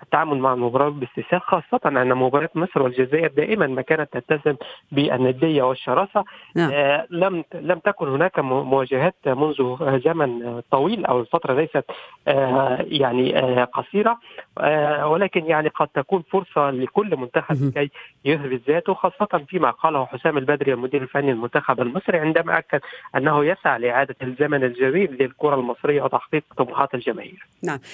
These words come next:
Speaker 2: سؤال أخير كابتن منصور باختصار إذا سمحت، هي كأس العرب والمنتخبات المشاركة منتخبات عربية، ولكن نلاحظ بأنه المدرب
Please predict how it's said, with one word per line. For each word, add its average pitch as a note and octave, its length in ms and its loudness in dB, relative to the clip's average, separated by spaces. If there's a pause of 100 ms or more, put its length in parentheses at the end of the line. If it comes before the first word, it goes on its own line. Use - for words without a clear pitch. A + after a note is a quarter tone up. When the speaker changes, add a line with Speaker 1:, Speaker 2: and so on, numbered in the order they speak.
(220)
Speaker 2:
سؤال A#3+ 260 6
أخير C#4 200 6
كابتن G3+ 280 4
منصور F3 320 6
باختصار E3+ 500 4
إذا D3 120 4
سمحت، D3+ 380 2 (100)
هي A#3+ 400 8
كأس - 320 4
العرب D3 480 4
والمنتخبات F3 800 4
المشاركة F3 580 6
منتخبات D#3+ 640 4
عربية، D3 440 4
ولكن F#3 400 6
نلاحظ F3+ 320 4
بأنه E3+ 460 6 (420)
المدرب F3 580 6